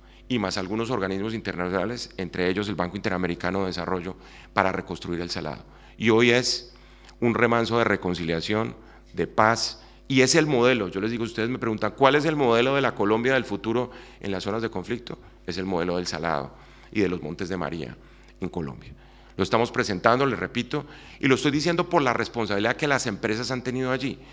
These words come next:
Y fíjense en la importancia de esta dimensión para que piense invertir en Colombia en el futuro. Es la oportunidad de crear oportunidades de empleo, de comprometerse con el desarrollo de algunas regiones deprimidas, cuando,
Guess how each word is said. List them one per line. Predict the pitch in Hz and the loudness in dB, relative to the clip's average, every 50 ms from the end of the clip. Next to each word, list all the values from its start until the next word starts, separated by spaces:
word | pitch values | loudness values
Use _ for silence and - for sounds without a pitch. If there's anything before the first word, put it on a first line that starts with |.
| - - - - - | -20 -20 -20 -12 -8
Y | - 107 | -4 0
fíjense | 101 123 131 147 139 | 4 4 4 4 4
en | 156 147 | 4 4
la | 139 | 4
importancia | 123 107 - 113 107 101 - 127 120 120 123 120 139 | 2 2 2 2 2 2 2 2 2 2 2 0 -2
de | 131 131 | -2 -2
esta | 127 - 135 | -2 -2 -2
dimensión | 135 135 117 101 95 95 - 120 117 120 120 120 - - - - - | 0 0 0 0 -2 0 0 2 2 0 0 -4 -8 -16 -20 -12 -6
para | - 117 107 - | -4 -4 -2 -2
que | 110 90 | -4 -4
piense | - 107 98 95 110 | -2 -2 -2 -2 -2
invertir | 117 110 101 - 101 98 | -4 -4 -4 -4 -4 -6
en | 101 104 | -4 -4
Colombia | - 104 95 92 92 98 | -4 -4 -2 -2 -2 -4
en | 98 | -4
el | 101 82 | -6 -6
futuro. | 87 82 - 85 73 - - - - - - - - - - - - - | -10 -12 -10 -12 -12 -14 -16 -20 -20 -20 -20 -20 -20 -20 -20 -20 -14 -6
Es | - - | 0 2
la | 110 107 | 4 4
oportunidad | 117 120 - 104 95 98 95 98 | 4 2 0 0 2 2 4 4
de | 107 - | 2 2
crear | - 107 101 101 104 107 113 | 4 6 8 10 10 10 8
oportunidades | 113 - 110 101 90 98 92 92 90 95 104 98 | 6 4 2 0 0 0 -2 -2 0 0 -2 -2
de | 104 | -4
empleo, | 92 - - 101 104 107 110 104 - - - - | -6 -4 -2 -2 -2 -2 -2 -4 -8 -14 -18 -10
de | - 104 104 101 | -4 -4 -4 -2
comprometerse | - - 107 98 - - 104 95 95 90 - - 110 101 95 127 - | 0 -2 -2 -2 -2 -2 -2 -2 -2 -2 0 0 0 0 0 -4 -4
con | - 117 107 | -2 -2 0
el | 101 98 87 82 78 - | 0 -2 -2 -6 -8 -6
desarrollo | - 101 95 - - 87 87 107 117 123 107 104 113 98 - - - - - - - - - - - | -4 -4 -2 -2 -2 2 6 6 6 6 6 2 -2 -4 -6 -10 -16 -20 -20 -20 -20 -20 -20 -18 -6
de | - 104 104 | 0 0 2
algunas | 101 92 101 110 110 113 113 113 107 - - - - - - - - - - - | 2 2 2 4 6 6 6 4 2 -2 -6 -8 -12 -20 -20 -20 -20 -20 -10 -2
regiones | - 117 120 110 113 117 123 117 117 117 120 120 113 - - - - - - - | 2 2 2 4 4 6 6 6 6 6 4 2 0 -2 -4 -8 -12 -18 -4 2
deprimidas, | 110 131 117 - 123 113 107 110 123 131 131 135 147 - | 2 2 4 4 4 2 4 2 2 2 2 0 -2 -4
cuando, | - - 104 98 95 95 90 85 76 | -4 -2 -2 0 0 -2 -2 -2 -4